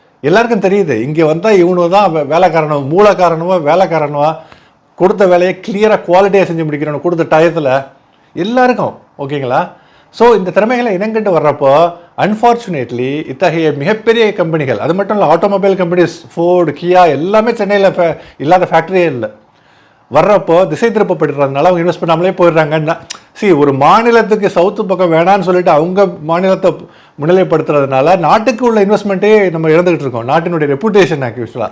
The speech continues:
நாட்டினுடைய ரெப்யூட்டேஷன் வந்து சவுத் இந்தியாவுடைய, அஹ், கான்ட்ரிபியூஷன். சவுத் இந்தியா இல்லைன்னா நாட்டினுடைய ரெப்யூட்டேஷனே இல்லைங்க.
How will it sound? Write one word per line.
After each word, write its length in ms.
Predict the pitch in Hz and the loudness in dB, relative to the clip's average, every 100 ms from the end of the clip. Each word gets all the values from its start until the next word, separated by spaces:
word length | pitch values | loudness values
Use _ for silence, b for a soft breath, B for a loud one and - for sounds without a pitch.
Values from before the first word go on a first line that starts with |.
| - | -8
நாட்டினுடைய 480 | 123 160 196 180 151 | -6 -4 0 2 2
ரெப்யூட்டேஷன் 340 | 202 196 190 | 0 0 -2
வந்து 180 | 175 175 | -2 -4
சவுத் 260 | 196 185 196 | -2 -2 -2
இந்தியாவுடைய, 640 | 180 185 175 165 160 147 B B B B - | 0 2 2 2 2 0 B B B B -4
அஹ், 720 | 147 139 131 127 120 120 - - _ - | 0 2 2 2 2 -2 -6 -20 _ -16
கான்ட்ரிபியூஷன். 800 | 117 185 220 226 190 160 117 95 _ | 0 0 2 0 0 -2 -6 -14 _
சவுத் 200 | - 175 | -6 -4
இந்தியா 200 | 208 202 | 0 2
இல்லைன்னா 200 | 170 208 | 2 0
நாட்டினுடைய 540 | 220 202 190 202 180 165 | 0 0 0 0 0 0
ரெப்யூட்டேஷனே 420 | 214 208 208 226 180 | 0 -2 0 -2 -2
இல்லைங்க. 440 | 214 185 139 | -2 -2 -4